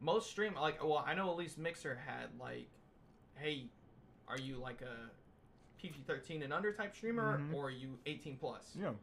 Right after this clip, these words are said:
Speaker 1: So whenever you go into someone's stream, you click eighteen plus. Obviously,
Speaker 2: Mm-hmm.
Speaker 1: people curse, uh,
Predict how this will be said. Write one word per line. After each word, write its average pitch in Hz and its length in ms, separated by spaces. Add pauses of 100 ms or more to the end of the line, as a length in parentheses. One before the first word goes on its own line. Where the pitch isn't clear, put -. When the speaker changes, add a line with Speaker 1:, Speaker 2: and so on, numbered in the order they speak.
(600)
Speaker 1:
So 135 480 (160)
whenever 143 220
you 143 100
go 139 220
into 123 180
someone's 127 280
stream, 202 360 (220)
you 127 180
click 120 240
eighteen 117 320
plus. 127 260
Obviously, 127 440
Speaker 2:
Mm-hmm. 175 100
Speaker 1:
people 117 240
curse, 127 540 (360)
uh, 113 360